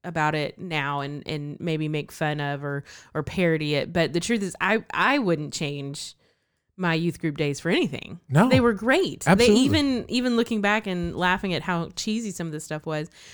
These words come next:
Speaker 1: that's okay. Like, everybody needs a little cheese in their life.
Speaker 2: Absolutely.
Speaker 1: So, um, you know, if you got high school, middle school, and high school kids, find them a good group of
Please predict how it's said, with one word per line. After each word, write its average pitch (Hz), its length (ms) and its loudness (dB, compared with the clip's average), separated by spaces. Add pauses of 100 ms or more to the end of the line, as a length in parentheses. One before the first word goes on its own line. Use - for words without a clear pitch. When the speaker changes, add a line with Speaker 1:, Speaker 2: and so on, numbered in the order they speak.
(120)
Speaker 1:
that's 247 140 -2
okay. 175 640 0
Like, 180 340 0 (320)
everybody 240 340 4
needs 190 220 0
a - 20 0
little 156 160 0
cheese 165 240 -2
in 143 80 -4
their 127 120 -4
life. 78 280 -6
Speaker 2:
Absolutely. 180 340 4
Speaker 1:
So, 165 260 4 (120)
um, 147 460 -4
you 202 140 -6
know, 139 180 -6
if - 140 -14
you 214 80 -8
got 190 240 -4 (360)
high 196 180 -6
school, 160 480 -2
middle 196 200 -4
school, 175 200 -6
and 160 100 -4
high 170 80 -4
school 165 240 -10
kids, 151 340 -6 (560)
find 285 320 -4
them 220 140 0
a 151 100 -4
good 185 260 -4
group 170 440 -4
of 143 340 -6